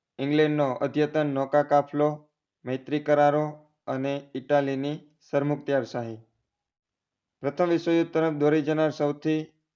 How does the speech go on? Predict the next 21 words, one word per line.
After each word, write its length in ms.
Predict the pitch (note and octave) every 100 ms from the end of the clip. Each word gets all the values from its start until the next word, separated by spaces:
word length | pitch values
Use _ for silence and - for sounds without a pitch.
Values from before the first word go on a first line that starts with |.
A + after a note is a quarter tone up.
| _ -
મહત્વનું 520 | C3 C#3 C#3+ D#3 D3+
પરિબળ 360 | D3+ D3 D3 C#3+
હોય 260 | C#3+ C3+
તો 220 | B2 - C3
એ 180 | C#3
છે 240 | C#3 D3 D3
ઉગ્ર 420 | D3 C3 C3 D3+
અને 200 | C#3 C#3+
સંકુચિત 680 | C3+ C3 B2 C3+ C3 D3 D3 _
રાષ્ટ્રવાદ. 580 | C3+ C3+ C3 B2+ A2+ A2
એટલે 380 | _ _ B2 A#2
જવાબમાં 380 | C3+ D3 C#3 C3+
આવશે 240 | B2+ C3+ D3 - -
એ. 340 | C3+ A2 - _ _ _ _ _ _ _ _ _ _ _ _ _ _ _ _ _ _ _ _ _ _
ત્યારબાદ 500 | D3 D#3+ E3 E3 D3
બ્લેક 340 | C#3 D3+ D#3+ D#3
હેન્ડ 260 | D#3 D#3+
નામની 480 | D#3 D#3 D3+ D#3+ D#3
ઉગ્ર 280 | D3 C#3 D#3+
રાષ્ટ્રવાદી 640 | D#3 D3+ D3+ D#3 D#3 D3+
સંસ્થા 560 | D3+ D3+ D3 D3 B2+